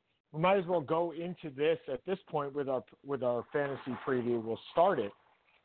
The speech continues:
Where's Jacoby Brissett in your, in your fantasy quarterbacks? Let's look at the quarterbacks to start. Now, if you're in a two quarterback team,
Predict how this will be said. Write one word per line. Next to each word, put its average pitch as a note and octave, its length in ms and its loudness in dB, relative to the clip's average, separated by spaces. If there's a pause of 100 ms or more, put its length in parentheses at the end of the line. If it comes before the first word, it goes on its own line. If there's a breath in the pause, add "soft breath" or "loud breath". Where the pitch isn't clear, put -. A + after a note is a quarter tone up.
(400)
Where's G3+ 340 4
Jacoby G#3 440 0
Brissett E3 480 0
in C#3+ 60 -16
your, D3 160 -4 (220)
in D3 80 -10
your C#3 100 -6
fantasy C3+ 380 -8
quarterbacks? G#2+ 560 -2
Let's C#3 160 -8
look F3 180 0
at - 80 -2
the - 60 -8
quarterbacks C3+ 540 4 (100)
to G#2 80 -20 (100)
start. F2 340 -6
Now, B2 260 2
if B2 120 -8
you're E3+ 220 4
in D#3+ 300 -2
a C#3 300 -2 (520)
two G#3+ 140 8
quarterback E3 680 4
team, C#3+ 340 -2